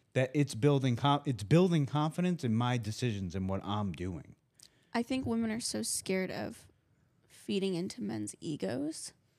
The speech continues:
Speaker 2: that they don't understand that they're actually hurting them by not being kind. Because women, for example,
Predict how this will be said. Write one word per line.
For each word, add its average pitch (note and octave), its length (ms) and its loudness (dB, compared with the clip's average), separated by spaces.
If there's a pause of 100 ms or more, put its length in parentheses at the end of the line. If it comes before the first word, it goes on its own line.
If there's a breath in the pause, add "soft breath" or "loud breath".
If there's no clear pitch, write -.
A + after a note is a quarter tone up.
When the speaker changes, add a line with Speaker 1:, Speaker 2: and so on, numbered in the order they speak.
(160)
Speaker 2:
that - 80 -4
they G3+ 100 0
don't G#3 200 -4
understand G#3+ 380 -6
that - 60 -8
they're - 200 -12
actually - 460 -6 (180)
hurting - 340 -8
them - 280 -10 (380)
by G3 140 0
not F#3 340 -2
being - 260 -6
kind. - 380 -10 (260 loud breath)
Because A#3+ 300 -2 (440 soft breath)
women, B3 400 4
for G#3+ 120 -4
example, F#3 600 0